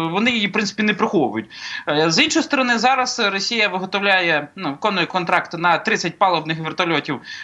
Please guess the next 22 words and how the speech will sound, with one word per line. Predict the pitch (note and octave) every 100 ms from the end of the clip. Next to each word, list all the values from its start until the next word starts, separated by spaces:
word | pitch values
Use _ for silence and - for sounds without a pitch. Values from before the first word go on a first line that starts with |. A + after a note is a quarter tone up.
| -
К | G#3+
п'ятдесят | - E3+ F3 F#3+
два | D#3 F3
К, | - D#4+ D#4 -
ну, | A#3+
в | E3+
принципі, | F#3 -
ті | F3 F3
самі, | F#3+ D#3
які | D3 D#3+
там | D#3 D3+
наше | D3+ E3
П | D#3+
П | D3
О | D#3
успішно | D3+ - F3 F#3+
збивало, | F#3 B3+ F#4 B3 F#3+
просто | F#3+ F3
зі | F3+
своїми | D3+ G3 C#3 C3
специфікою, | - - D3 C#3 - C3+ B2
там, | C3 A#2+ A#2